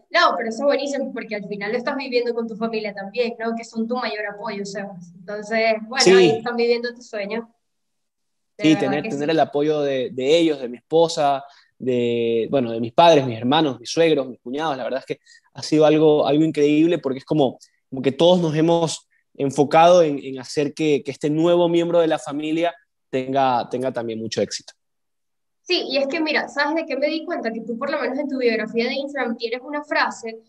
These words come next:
Speaker 1: eh, creo que es "Los sueños", ya, ya te voy a decir porque yo la anoté por aquí, "Me gano la vida cumpliendo sueños". Y, y de verdad que, que me encanta esa frase, ¿no? Yo, yo te iba a decir como que, mira,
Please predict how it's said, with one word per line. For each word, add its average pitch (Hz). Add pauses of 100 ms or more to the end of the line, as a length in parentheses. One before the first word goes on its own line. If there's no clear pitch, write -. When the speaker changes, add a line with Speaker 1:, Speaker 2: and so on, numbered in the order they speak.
(180)
Speaker 1:
eh, 226
creo 233
que 269
es 262 (120)
"Los 262
sueños", 269 (140)
ya, 233
ya 302
te 302
voy 370
a -
decir -
porque 247
yo 233
la 247
anoté 254
por 247
aquí, 220 (280)
"Me 262
gano 294
la 311
vida 339
cumpliendo 262
sueños". - (420)
Y, 233
y 247
de 240
verdad 226
que, 247
que 254
me 247
encanta 233
esa 269
frase, 262
¿no? 262 (100)
Yo, 233 (140)
yo 226
te 226
iba 269
a -
decir 233
como 254
que, 226
mira, 226